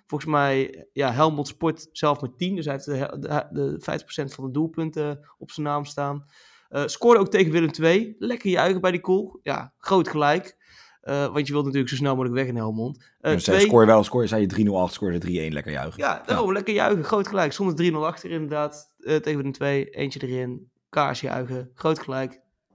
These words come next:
Speaker 1: En, ehm, ik hoop hem ergens anders volgend jaar te zien. Hij zou zomaar voor mij best wel bij de Mos mogen komen. Maar, ehm,
Speaker 2: Heb je liever Joey Konings of, eh, Martijn Kaars in de spits?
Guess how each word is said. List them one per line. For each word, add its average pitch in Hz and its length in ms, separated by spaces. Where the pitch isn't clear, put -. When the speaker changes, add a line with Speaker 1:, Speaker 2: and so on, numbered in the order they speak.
Speaker 1:
En, 135 340
ehm, 127 380
ik - 100
hoop 147 120
hem 139 120
ergens 123 180
anders 135 180
volgend 160 220
jaar 160 100
te 160 60
zien. 147 120
Hij 170 140
zou 220 340
zomaar 285 540
voor 233 120
mij - 220
best 220 200
wel 202 100
bij 185 80
de 151 60
Mos 190 240
mogen 143 260
komen. 143 260
Maar, 151 240
ehm, 147 420
Speaker 2:
Heb 101 160
je 123 60
liever 143 340
Joey 139 280
Konings 175 400
of, - 600
eh, 107 480
Martijn 107 340
Kaars 76 260
in 78 60
de 73 60
spits? - 320